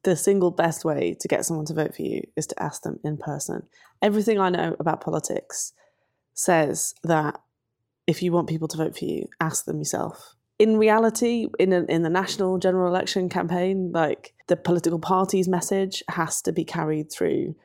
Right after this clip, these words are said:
different channels. Like, you can never just rely on on the ground campaigning. But the history of British political parties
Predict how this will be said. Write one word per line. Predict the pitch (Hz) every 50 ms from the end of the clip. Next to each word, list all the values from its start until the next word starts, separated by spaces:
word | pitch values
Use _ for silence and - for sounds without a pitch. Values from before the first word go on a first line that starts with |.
| _ _ _ _ _ _
different | 175 165 - - - -
channels. | - 170 160 165 165 160 156
Like, | - 156 139 - - -
you | 165 156
can | - 165
never | 160 160 165 156 151
just | - 156 151 -
rely | - - 156 156 151
on | 151 151
on | 151 151 151
the | 151
ground | 151 165 156 151 151 151
campaigning. | - 165 156 156 165 160 151 147 143 151 - - - - - - - - - _ _ _
But | - 185 175 175 - - - - - - - - -
the | - 190
history | 175 202 240 233 - - - 254 220
of | 190 180 180 - - _
British | _ - 180 - 180 165 -
political | - 175 170 175 165 165
parties | 160 175 175 170 170 - - - - - - -